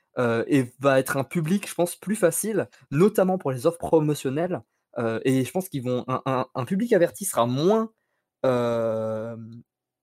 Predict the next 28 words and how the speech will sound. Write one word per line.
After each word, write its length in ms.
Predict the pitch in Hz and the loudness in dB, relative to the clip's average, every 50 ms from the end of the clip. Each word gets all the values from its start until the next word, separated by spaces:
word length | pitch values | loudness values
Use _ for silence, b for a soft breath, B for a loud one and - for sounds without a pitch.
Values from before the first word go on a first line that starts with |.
| _ _ _ - | _ _ _ -4
sensible, 680 | - - - 220 208 - - - 220 196 180 151 - - - | -2 0 2 2 2 0 -2 -2 -2 0 2 0 2 2 2
enfin, 280 | 139 135 - 143 135 135 - | 0 2 2 2 2 0 -2
soit, 360 | - - - 143 139 135 - | -4 -4 0 2 2 2 2
sera 220 | - - - 151 147 | 0 0 2 2 2
moins 320 | 151 165 180 202 208 202 - | 2 2 0 0 -2 -2 -2
un, 680 | - 131 127 127 123 120 120 120 117 117 113 110 110 113 _ _ _ _ _ _ _ _ _ _ _ | -4 -4 -2 -2 -4 -4 -4 -4 -6 -8 -8 -10 -12 -16 _ _ _ _ _ _ _ _ _ _ _
je 100 | - - | -10 -4
pense, 400 | - 175 202 233 - - - - - | 0 2 2 2 0 -4 -10 -12 -10
sera 280 | - - - 156 147 139 | -8 -4 0 2 2 4
moins 240 | 151 170 190 202 - | 4 4 2 2 2
apte 240 | - 165 185 - - | 2 0 0 2 0
à, 140 | 147 131 - - | 0 0 0 -4
enfin, 180 | - - 123 - | -6 -4 -2 -2
apte, 460 | 104 107 - - - - - - _ _ _ _ _ _ _ _ | -2 -4 -4 -8 -18 -20 -20 -20 _ _ _ _ _ _ _ _
c'est 140 | - - 147 | -6 -2 0
pas 100 | 135 208 | 2 4
le 60 | 190 | 4
mot, 200 | 185 175 160 143 | 6 6 6 6
mais 280 | 135 139 139 135 127 131 B B B B B | 4 4 2 2 0 -2 B B B B B
sera 560 | - - - 156 147 143 143 139 135 135 135 | -4 0 4 4 6 6 6 6 6 4 4
moins 460 | 139 151 165 185 196 202 202 165 143 | 2 0 0 0 2 2 0 2 2
en-, 160 | 180 185 185 180 - _ - | 2 2 2 0 -4 _ -2
euh, 400 | 151 143 135 135 131 135 131 127 123 | 0 2 2 4 4 2 2 2 0
enclin 340 | 156 170 - - 196 202 - - | -2 -2 0 0 0 0 -2 -4
à 60 | 123 127 | -6 -8
cliquer 320 | - - 190 - 196 202 | -6 -8 -6 -6 -6 -6
sur, 280 | 202 - - 156 139 131 | -6 -6 -6 -4 0 2
euh, 240 | 135 127 120 120 | 2 2 0 -2